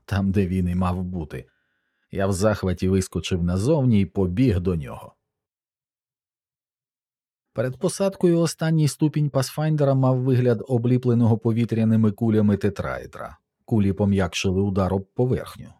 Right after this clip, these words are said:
Коли модуль завмер, кулі здулися, а тетраедр розгорнувся і відкрив сам апарат. Насправді він складався з двох окремих частин: сам посадковий модуль і марсохід Соджорнер.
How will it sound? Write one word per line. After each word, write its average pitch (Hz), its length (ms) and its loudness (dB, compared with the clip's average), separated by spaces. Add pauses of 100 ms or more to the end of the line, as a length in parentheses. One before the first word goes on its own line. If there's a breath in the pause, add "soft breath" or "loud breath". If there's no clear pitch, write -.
(360)
Коли 104 240 2
модуль 98 360 4
завмер, 101 600 2
кулі 98 240 -2
здулися, 95 680 -2
а 85 240 -4
тетраедр 95 680 -4 (100)
розгорнувся 98 840 0
і 85 80 -2
відкрив 90 480 -4
сам 95 260 -2
апарат. - 460 -8 (1200)
Насправді 214 520 -2
він 165 180 2
складався 139 600 0
з 120 80 0
двох 98 340 0
окремих 92 480 0
частин: - 540 -10 (200)
сам 113 280 -2
посадковий 98 600 -2
модуль 131 380 0
і 107 160 2
марсохід 104 640 -2 (120)
Соджорнер. - 920 -6